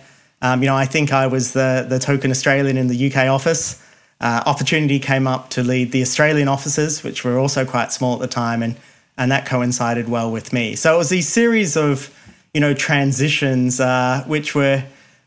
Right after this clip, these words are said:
good fortune in that I joined the right company at the right time. It was growing. It had lots of needs. It had a culture which embraced and encouraged, um, people to take on new things, even if, uh, you know, in my instance, I didn't know some of those things when I started.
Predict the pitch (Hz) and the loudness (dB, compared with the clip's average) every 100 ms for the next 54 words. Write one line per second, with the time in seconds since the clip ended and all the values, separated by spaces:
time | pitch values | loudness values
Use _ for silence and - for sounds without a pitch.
0 | _ _ _ _ 240 233 - 185 165 160 | _ _ _ _ 2 2 2 2 2 0
1 | 165 196 196 - _ _ - 143 147 139 | -2 -2 -4 -16 _ _ -2 2 4 2
2 | 135 151 147 139 135 143 143 151 147 143 | 2 2 2 2 2 0 0 -2 -2 0
3 | 135 131 127 127 127 131 123 123 123 135 | -2 0 0 0 -2 -2 0 0 -2 -2
4 | 127 127 131 127 127 123 123 123 131 135 | -2 0 0 2 0 -2 -2 0 0 -2
5 | - 120 127 123 123 117 127 117 139 143 | -2 -2 0 0 0 -2 -2 0 0 0
6 | 151 170 - 143 127 123 - 123 123 120 | -2 -2 0 0 0 -2 -2 -2 0 0
7 | 127 127 117 117 123 123 120 120 117 - | 0 -2 -2 -2 0 0 0 -2 -4 -8
8 | - - - - _ _ 127 123 123 127 | -10 -14 -20 -20 _ _ -4 -2 -2 -2
9 | 165 143 131 131 127 135 170 165 139 117 | -2 0 -2 0 0 2 2 2 0 0
10 | 110 107 160 - - - - 185 175 151 | -2 -2 -4 -6 -10 -10 0 2 2 2
11 | 139 135 - - - - 123 120 120 117 | 2 0 -8 -16 -12 -2 0 0 -2 -6
12 | - - 131 127 127 127 131 135 131 123 | -16 -8 -2 0 2 2 2 0 -2 -2
13 | 123 131 117 131 135 147 147 135 123 120 | 0 0 0 0 2 2 0 0 0 -2
14 | 117 - 120 120 113 110 - 156 151 127 | -2 -2 -2 -4 -4 -6 -2 0 2 0
15 | 123 | -2